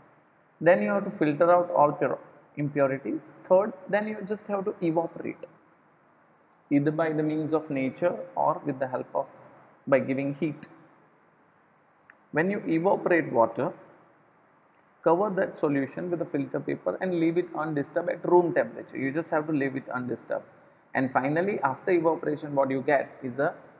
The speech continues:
crystals of, crystals of copper sulfate, the way you get a crystals of salt. Okay, this method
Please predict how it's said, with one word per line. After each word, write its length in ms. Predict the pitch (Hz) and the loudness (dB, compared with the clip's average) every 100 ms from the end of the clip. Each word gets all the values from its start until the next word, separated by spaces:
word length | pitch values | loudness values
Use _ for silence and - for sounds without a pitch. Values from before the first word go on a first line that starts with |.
| _ _ | _ _
crystals 420 | - 131 - 147 143 | -2 -2 0 0 0
of, 200 | 175 - - | -4 -8 -6
crystals 640 | 185 196 - - 165 131 120 | -2 -2 -2 0 0 0 -4
of 120 | 120 - | -8 -6
copper 240 | - - - | -4 -4 -8
sulfate, 400 | - - - - - | -16 -20 -20 -20 -6
the 120 | 139 135 | -2 2
way 180 | 151 | 2
you 140 | 147 139 | 2 2
get 160 | 139 | 2
a 60 | 131 | 2
crystals 500 | - 131 - 143 131 | -2 -8 -4 -2 -2
of 140 | 131 | -4
salt. 480 | - 151 135 131 - - - - _ - | -4 2 4 2 -6 -20 -20 -20 _ -14
Okay, 240 | 139 190 233 _ _ _ _ _ - | -10 -10 -10 _ _ _ _ _ 0
this 280 | 160 214 185 | 0 2 0
method 500 | 151 131 147 90 | 0 0 -2 -4